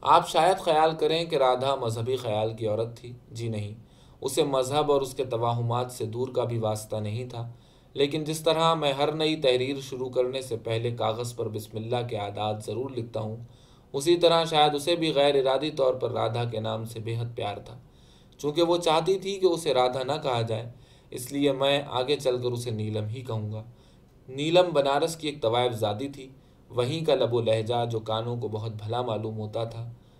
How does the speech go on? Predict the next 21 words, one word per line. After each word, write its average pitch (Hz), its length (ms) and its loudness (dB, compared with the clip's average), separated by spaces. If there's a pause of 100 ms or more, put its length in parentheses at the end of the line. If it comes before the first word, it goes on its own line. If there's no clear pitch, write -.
(140)
میرا 127 300 4
نام 131 260 0
سعادت 117 560 0
ہے 127 180 0
مگر 110 260 -2
وہ 117 160 -4
مجھے 117 240 -4
ہمیشہ 113 400 -6
صادق 120 500 -4
ہی 127 100 -16
کہا 110 120 -4
کرتی 107 340 -8
تھی۔ 110 200 -14 (520)
ایک 160 240 4
دن 185 140 6
میں 170 140 2
نے 170 80 0
اس 175 140 0
سے 170 140 -2
کہا، 139 260 2
"نیلم، 117 360 -4